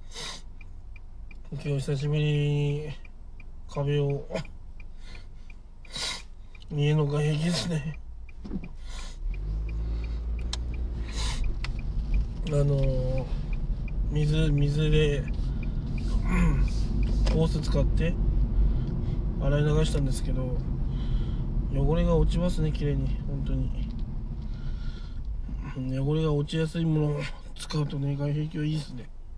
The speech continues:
うん。やっぱ定期的にこうね、掃除、外壁とかすると、家がピカピカになってね、なんか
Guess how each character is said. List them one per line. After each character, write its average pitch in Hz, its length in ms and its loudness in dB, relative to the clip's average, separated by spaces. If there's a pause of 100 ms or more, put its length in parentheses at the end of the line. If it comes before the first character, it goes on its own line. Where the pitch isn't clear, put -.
(3000)
う 151 40 -10
ん。 139 200 -8 (3250)
や 143 40 -8
っ 135 40 -8
ぱ 135 80 -10
定 143 180 -8
期 190 80 -8
的 190 100 -8
に 175 220 -4
こ 160 80 -4
う 156 60 -2
ね、 160 100 0
掃 156 300 -2
除、 160 340 -2
外 147 160 -4
壁 143 120 0
と 147 180 -6
か 139 40 -2
す 139 120 -8
る 131 80 -2
と、 127 260 -8 (1200)
家 143 220 -2
が 131 80 -2
ピ - 120 -12
カ 156 120 -6
ピ 160 80 -8
カ 156 120 -6
に 147 140 0
な 139 100 -2
っ - 20 -8
て - 120 -14
ね、 123 120 -10
な 131 80 -8
ん - 20 -10
か - 60 -12